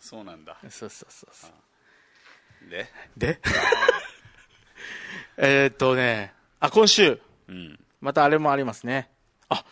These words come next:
Speaker 2: そうね。この嬉しいことに、
Speaker 1: うん。
Speaker 2: お友達から営業をいただいて。
Speaker 1: ああ、あなたのね。
Speaker 2: あ、ね。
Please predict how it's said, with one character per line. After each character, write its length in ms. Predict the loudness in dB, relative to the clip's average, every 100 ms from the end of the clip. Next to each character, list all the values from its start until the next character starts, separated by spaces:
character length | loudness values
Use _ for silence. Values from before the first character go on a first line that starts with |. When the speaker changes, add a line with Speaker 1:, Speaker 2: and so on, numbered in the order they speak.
| _
Speaker 2:
そ 180 | -14 -8
う 40 | -2
ね。 260 | -2 -4 _ _ _ _ _ _ _ _ _ _ _ _ _ _ _
こ 140 | -12
の 400 | -10 -8 -8 -10 -6
嬉 200 | -4 -4
し 100 | -6
い 40 |
こ 120 | -8 -10
と 140 | -10
に、 120 | -12 -20 -10
Speaker 1:
う 80 | -8
ん。 220 | -8 -12 _ _
Speaker 2:
お 80 | -8
友 220 | -6 -4
達 180 | -4 -6
か 100 | -8
ら 160 | -12 -16 _ _
営 160 | -2 0
業 140 | -4
を 60 | -4
い 60 |
た 100 | -6
だ 100 | -8
い 80 | -10
て。 160 | -12 -14 _ _ _ _ -2
Speaker 1:
あ 480 | 2 4 2 -2 -4
あ、 40 |
あ 40 | -6
な 80 | -4
た 100 | -4
の 100 | 0
ね。 100 | 0
Speaker 2:
あ、 100 | 2
ね。 320 | 2 0